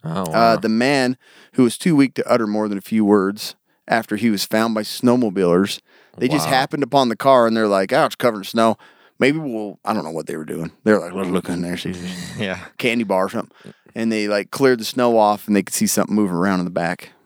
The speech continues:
Speaker 2: Anyways, the guy was super weak, couldn't really talk. They took him to a hospital. And the doctor said, "I don't have any reason not to believe this story." But
Speaker 1: Dude, that's, that sounds
Speaker 2: two
Speaker 1: a little
Speaker 2: weeks.
Speaker 1: weird. A
Speaker 2: Yeah.
Speaker 1: half mile from the road.
Speaker 2: They had figured, like,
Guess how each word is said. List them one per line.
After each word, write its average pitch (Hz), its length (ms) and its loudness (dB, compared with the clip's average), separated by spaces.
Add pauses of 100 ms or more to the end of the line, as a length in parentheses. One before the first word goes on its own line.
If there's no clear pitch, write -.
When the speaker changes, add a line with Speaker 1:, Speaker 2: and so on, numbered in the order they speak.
(260)
Speaker 2:
Anyways, 120 400 0
the 110 80 -2
guy 123 240 2
was 117 180 -4
super 123 340 2
weak, 110 360 0
couldn't 107 200 2
really 104 200 4
talk. 98 380 4
They 104 100 -4
took 101 220 -4
him 98 100 -2
to 92 100 0
a 87 40 -2
hospital. 92 580 -2 (320)
And 98 80 2
the 92 40 4
doctor 104 440 0
said, 98 340 2 (560)
"I - 40 4
don't 147 180 4
have 131 100 2
any 143 80 -2
reason 160 300 -4
not 220 160 0
to 104 60 -12
believe 95 240 -8
this 92 140 -4
story." 95 400 0 (800)
But 107 140 2
Speaker 1:
Dude, 95 140 -4
that's, 107 280 0
that 120 200 2
sounds 190 200 0
Speaker 2:
two 233 40 2
Speaker 1:
a - 20 2
little - 360 4
Speaker 2:
weeks. 107 80 -4
Speaker 1:
weird. 98 380 -2
A 104 60 -2
Speaker 2:
Yeah. 98 100 4
Speaker 1:
half - 160 -2
mile 107 300 0
from 101 140 -8
the 90 80 -4
road. 80 300 -2 (340)
Speaker 2:
They 160 160 4
had 127 180 2
figured, 131 380 0
like, 113 380 0